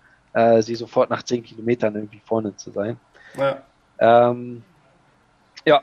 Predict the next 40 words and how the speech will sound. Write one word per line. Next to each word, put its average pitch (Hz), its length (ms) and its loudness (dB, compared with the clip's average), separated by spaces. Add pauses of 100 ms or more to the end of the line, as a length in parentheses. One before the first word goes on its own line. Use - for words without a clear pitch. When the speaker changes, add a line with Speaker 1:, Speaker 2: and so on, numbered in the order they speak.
(120)
Speaker 1:
und 127 120 -4
dann 131 120 2
bin 131 80 2
ich 139 60 2
erstmal 135 220 0
weiter 147 200 4
getrabt. 143 800 0
Ähm, 123 800 2
auf 123 220 -2 (140)
der, 123 420 0 (100)
nach 127 220 -14
der 123 160 -6 (160)
zweiten, 139 580 -2
oder 131 360 -8 (320)
kurz - 220 -4
vor 151 100 2
Ende 143 200 2
der 131 80 2
zweiten - 220 -4
Runde 123 200 -8
hatte 151 160 -2
ich 165 140 -10
ihn 160 80 -8
dann, 156 240 0 (480)
musste 127 300 -12
mich 131 180 -4
dann 135 140 0
aber 120 180 2
auch 131 100 0
nochmal 131 260 -2
kurz, - 380 -12
äh, 120 380 2
entleeren, 131 480 0
also 123 200 0
hab 123 60 -4
das 127 140 -8
Dixie - 320 -8
nochmal 143 260 0
aufgesucht. 143 720 -4 (200)
Speaker 2:
Mhm. 208 360 -2